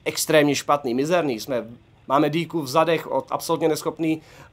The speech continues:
levicový vlády, která tvrdí, že je pravicová a je tak radikálně levicová, že používá Brusel ke všemu, co jenom napadne.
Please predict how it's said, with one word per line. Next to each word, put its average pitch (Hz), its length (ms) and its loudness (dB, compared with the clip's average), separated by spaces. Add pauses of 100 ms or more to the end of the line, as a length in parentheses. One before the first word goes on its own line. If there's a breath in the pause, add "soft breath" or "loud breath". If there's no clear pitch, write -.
levicový 175 560 2
vlády, 160 280 6
která 156 240 2
tvrdí, 147 260 -8
že 156 100 0
je 151 60 2
pravicová 156 540 0
a - 200 -4
je 135 140 -2
tak 147 160 -6
radikálně 147 440 0
levicová, 147 520 2
že 147 180 -2
používá 143 460 -2
Brusel 143 360 -4
ke 147 100 -6
všemu, 147 420 0 (840 soft breath)
co 190 160 4
jenom 165 220 6
napadne. 160 420 0